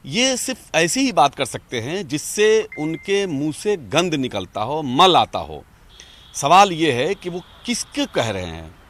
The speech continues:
किसका स्वाभिमान जगा रहे हैं? हिंदू का स्वाभिमान जगा रहे हैं? मतलब ये कह रहे हैं कि इस देश के किसी हिंदू का स्वाभिमान जागा हुआ नहीं है। ये इस देश के हिंदू समाज को सोचने और समझने की ज़रूरत है, इनको जवाब देने की ज़रूरत है। पूरे समाज को डिमोरलाइज कर रहे हैं।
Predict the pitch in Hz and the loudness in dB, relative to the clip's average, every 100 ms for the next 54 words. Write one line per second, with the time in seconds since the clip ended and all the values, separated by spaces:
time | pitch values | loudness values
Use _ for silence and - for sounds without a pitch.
0 | - - 220 - 294 262 170 143 120 110 | -16 -8 -8 0 0 2 0 0 -2 -4
1 | 101 92 87 85 82 - - - - 147 | -4 -6 -8 -10 -16 -20 -20 -20 -10 -6
2 | 190 240 233 233 - 226 233 233 226 226 | -4 -6 -4 -4 0 -2 -2 -4 -4 -4
3 | 233 190 98 - - - - 131 - 214 | -6 -8 -12 -16 -20 -20 -6 -4 -2 -2
4 | 202 196 202 220 226 226 226 208 196 - | 0 -2 4 4 4 2 -2 -6 -8 -6
5 | 139 202 226 - 220 - 175 233 196 208 | 2 2 2 -2 -8 -8 -8 -4 -4 -4
6 | 226 226 208 214 220 214 202 233 233 240 | -4 -4 -2 -2 -2 0 0 4 4 4
7 | 240 233 110 80 - - - - - - | 0 -6 -6 -10 -16 -20 -20 -20 -20 -12
8 | 120 226 208 - 110 190 196 - 160 139 | -4 -2 -4 -4 2 2 2 -2 -4 -4
9 | 175 185 160 151 175 170 - 165 123 - | -6 -6 -2 2 2 0 -6 -6 -6 -6
10 | 151 170 180 170 143 131 143 160 165 160 | -6 -2 -2 0 -2 -2 -4 -4 -6 -4
11 | 135 139 135 143 131 95 135 170 135 147 | -6 -6 -6 -8 -10 0 6 6 6 -2
12 | 135 117 113 98 - 76 - - - - | -4 -8 -8 -10 -12 -18 -20 -20 -20 -8
13 | 170 196 - 143 165 220 190 190 170 160 | -2 -2 -2 0 6 6 6 2 2 0
14 | 151 131 - 110 98 90 | 2 2 0 -8 -8 -12